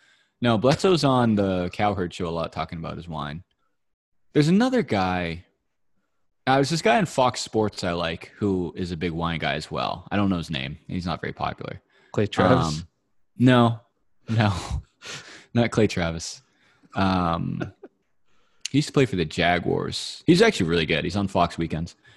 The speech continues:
Speaker 1: Um, but anyway, I think one of the biggest takeaways from the negative side is that I think our bench stinks.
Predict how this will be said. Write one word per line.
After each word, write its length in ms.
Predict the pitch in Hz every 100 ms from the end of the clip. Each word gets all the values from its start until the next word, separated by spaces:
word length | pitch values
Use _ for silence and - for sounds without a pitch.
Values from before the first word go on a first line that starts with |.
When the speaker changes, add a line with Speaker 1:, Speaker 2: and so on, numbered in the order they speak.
| _ _
Speaker 1:
Um, 580 | 117 110 104 101 95 95 _ _ -
but 100 | 151
anyway, 400 | 190 139 104 101 - - - - -
I 120 | 117
think 480 | 123 185 180 - - _ _ _ _ _ _ _
one 220 | 135 131
of 60 | 110
the 60 |
biggest 520 | 92 - 127 120 104 -
takeaways 500 | 101 101 92 92 -
from 160 | 95
the 80 | 90
negative 380 | 92 90 85 78
side 320 | - 82 78
is 220 | 73 67
that 320 | 82 69 65 - _ _ _ _ _ _ _ -
I 140 | 98
think 280 | - 120 -
our 120 | 92
bench 460 | 80 87 78 - -
stinks. 800 | - - - 60 - - -